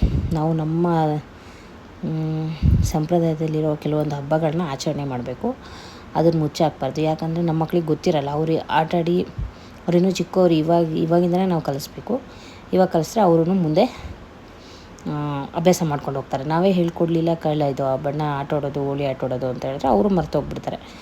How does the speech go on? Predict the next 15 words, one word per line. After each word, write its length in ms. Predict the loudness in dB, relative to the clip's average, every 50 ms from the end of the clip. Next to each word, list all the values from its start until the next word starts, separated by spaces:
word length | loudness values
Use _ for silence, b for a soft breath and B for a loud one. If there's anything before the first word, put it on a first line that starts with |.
| B B B B B
ನೆಕ್ಸ್ಟ್ 200 | -4 -4 0 2
ಅವ್ರ 340 | 4 4 4 4 4 2 2
ಮಕ್ಕಳು, 300 | 2 0 0 0 2 2
ಅವ್ರ 200 | 4 4 4 2
ಜನರೇಷನಿಗೂ 680 | 0 0 -2 0 -2 -2 -4 -4 -6 -6 -6 -6 -4 0
ಅವ್ರಿಗೆ 280 | 2 4 4 4 4
ಹೇಳೋಕ್ಕೆ 240 | 2 2 0 0 0
ಗೊತ್ತಿರಲ್ಲ, 340 | -2 -4 -2 -2 -2 0 0
ಯಾಕಂದರೆ 280 | 0 0 0 0 0 0
ನಾವೇ 300 | 0 0 0 0 0 0
ಆಡಿಸಿಲ್ಲ 280 | -2 -2 -4 -4 -4
ಅಂದರೆ 160 | -2 0 0
ಅವ್ರಿಗೆ 240 | 0 2 0 0 0
ಹೇಗೆ 160 | -2 -2 -2
ಗೊತ್ತಾಗುತ್ತೆ? 380 | -2 -4 -4 -6 -6 -8 -10